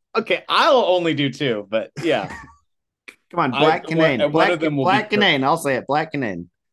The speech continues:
Speaker 1: Black Canadian. <laughs> Sure. Yeah, no, that's, that's, that's very true. Yeah, I was gonna say Curtis. Curtis is definitely one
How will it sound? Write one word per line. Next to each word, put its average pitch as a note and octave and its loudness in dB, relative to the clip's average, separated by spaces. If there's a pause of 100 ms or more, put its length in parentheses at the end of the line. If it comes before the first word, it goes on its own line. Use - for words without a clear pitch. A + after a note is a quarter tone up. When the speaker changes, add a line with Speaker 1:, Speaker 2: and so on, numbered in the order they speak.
Speaker 1:
Black A#2+ -4
Canadian. D3 -8
<laughs> - -20
Sure. E3+ 2
Yeah, D#3+ 2
no, C#3 2
that's, C#3 -2
that's, A#2 -4 (220)
that's A#2 -4 (100)
very A2+ -4
true. A2+ -6 (1200)
Yeah, E3 4
I D#3+ 6
was E3 0
gonna D#3 0
say C3+ -6
Curtis. A2+ -4
Curtis A#2 -6
is G2 -20
definitely G2 -10
one F2 -14